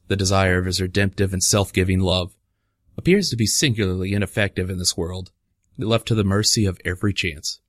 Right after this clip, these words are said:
And the probability of its finding fulfillment seems to be very slight. Or am I wrong? When Christ, with the ardor of his most pure nature, brought the holy will of the Father into the world, what happened?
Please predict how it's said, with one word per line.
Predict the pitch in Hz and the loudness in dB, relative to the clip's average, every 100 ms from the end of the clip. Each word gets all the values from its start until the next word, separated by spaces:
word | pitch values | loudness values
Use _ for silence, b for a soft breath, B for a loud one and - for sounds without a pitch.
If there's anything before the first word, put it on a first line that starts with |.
| _ _ _ _ b | _ _ _ _ b
And | 127 | 4
the | 135 | 4
probability | 160 180 127 123 123 95 92 | 4 4 4 6 6 4 2
of | 92 | 0
its | 95 - | -2 0
finding | 117 104 98 | 0 2 0
fulfillment | 92 95 - 101 92 90 | -4 -4 0 2 0 -4
seems | - 98 - | -2 -2 -2
to | |
be | - 95 | -4 -6
very | 92 95 101 98 | 0 2 4 2
slight. | - - 92 95 - - _ _ _ _ _ _ _ - | 0 0 -2 -4 -14 -18 _ _ _ _ _ _ _ 0
Or | 120 123 | 6 8
am | 113 | 8
I | |
wrong? | 107 104 95 85 _ _ _ _ _ _ _ _ _ _ - | 6 4 2 0 _ _ _ _ _ _ _ _ _ _ -6
When | 113 | -2
Christ, | 160 156 104 - - _ _ _ - | 0 0 0 -4 -10 _ _ _ -6
with | 104 | 0
the | 107 | 2
ardor | 110 110 107 | 4 4 4
of | 104 98 | 2 0
his | 95 | 0
most | 107 98 | -2 -2
pure | - 117 123 | 0 2 4
nature, | 104 104 101 90 92 | 4 2 2 -2 -2
brought | 104 104 107 | 0 0 0
the | 101 | -4
holy | 98 110 113 | 0 2 2
will | 110 107 | 2 2
of | 104 | 0
the | 95 | -2
Father | - 107 98 95 | 0 2 4 2
into | 90 92 | 0 -4
the | |
world, | 95 92 92 92 | -2 0 0 -2
what | 104 131 | -2 -2
happened? | 104 90 - - | 0 -2 -4 -16